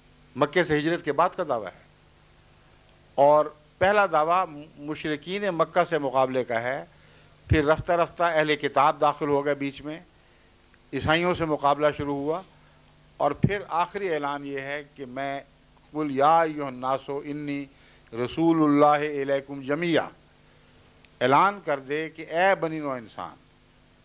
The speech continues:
मैं तुम सब की तरफ रसूल बना के भेजा गया हूँ।" ये जो दावी हैं, इनमें तदरीज है। मैं आपको ये बता रहा हूँ कि ये आपकी गलत फहमी है कि दावी अगर आहिस्ता आहिस्ता बढ़े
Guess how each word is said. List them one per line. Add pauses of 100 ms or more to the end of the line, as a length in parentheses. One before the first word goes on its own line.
(240)
मैं
तुम
सब
की
तरफ
रसूल
बना
के
भेजा
गया
हूँ।" (1700)
ये
जो
दावी
हैं,
इनमें
तदरीज
है। (2000)
मैं
आपको
ये
बता
रहा
हूँ
कि
ये
आपकी
गलत
फहमी
है
कि
दावी
अगर
आहिस्ता
आहिस्ता
बढ़े